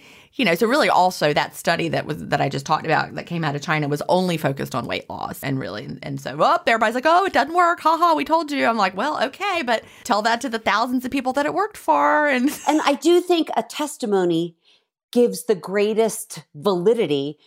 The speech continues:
Speaker 2: to the intermittent fasting lifestyle. So the science is one thing, and then living it is another. So this is this story. A friend of mine who has been actually asking about it for six months finally called me. She said,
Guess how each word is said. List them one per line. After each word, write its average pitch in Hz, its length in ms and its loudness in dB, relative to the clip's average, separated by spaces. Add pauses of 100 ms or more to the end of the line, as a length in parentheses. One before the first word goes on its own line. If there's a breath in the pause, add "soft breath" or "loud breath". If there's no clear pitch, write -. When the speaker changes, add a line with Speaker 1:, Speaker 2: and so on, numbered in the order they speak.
(140)
Speaker 2:
to 226 240 0
the 185 240 -4
intermittent 175 480 -4
fasting 147 520 -4
lifestyle. 135 600 -2 (160 loud breath)
So 294 160 2
the 247 140 2
science 320 460 2
is 262 180 -2
one 269 320 2
thing, 190 460 0
and 202 180 0
then 202 340 2
living 233 340 2
it 170 240 0
is 170 280 0
another. 160 640 2 (320 loud breath)
So 269 100 0
this 302 240 2
is 370 160 2
this - 240 0
story. 349 540 2
A 214 120 2
friend 226 320 0
of 285 120 -6
mine 196 400 -2 (300 soft breath)
who 220 120 4
has 208 200 2
been 208 280 0
actually 208 460 -6
asking 190 380 -2
about 175 260 0
it - 160 -8
for 160 160 -6
six - 720 -8 (100)
months 165 600 -2 (340 loud breath)
finally 196 440 0
called 156 320 0
me. 139 240 -2
She - 180 -6
said, 165 280 0